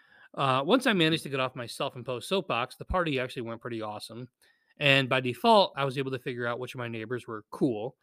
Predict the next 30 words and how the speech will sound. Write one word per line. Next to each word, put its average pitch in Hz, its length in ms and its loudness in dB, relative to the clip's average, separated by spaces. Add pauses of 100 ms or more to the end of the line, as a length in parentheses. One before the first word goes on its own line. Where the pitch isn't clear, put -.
(480)
and 196 260 8
which 277 180 2
ones 185 260 4
were 147 120 0
probably 156 440 0
a 139 80 0
little 127 240 -4
too 143 280 -8
self-absorbed 117 800 -8
for 123 80 -8
us 117 120 -10
to - 80 -20
try 123 160 -4
to 117 80 -6
build 117 200 -6
a 117 40 -8
lasting 120 400 -4
friendship 110 420 -8
with. 101 180 -14 (1040)
I 117 80 -2
sure 143 200 2
hope 131 160 4
none 127 140 2
of 127 60 2
them 120 120 2
listen 123 240 -2
to 127 60 -2
this 120 160 -2
podcast, 104 540 -10
though. 104 220 -10